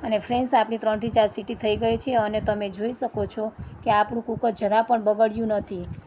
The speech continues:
આપણી ખીચડી બનીને તૈયાર થઈ ગઈ છે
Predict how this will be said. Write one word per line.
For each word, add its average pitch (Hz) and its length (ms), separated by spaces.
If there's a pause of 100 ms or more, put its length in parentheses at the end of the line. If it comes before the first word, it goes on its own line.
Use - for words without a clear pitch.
(100)
આપણી 226 320
ખીચડી 226 480
બનીને 220 300 (100)
તૈયાર 247 260
થઈ 220 140
ગઈ 196 280
છે 190 140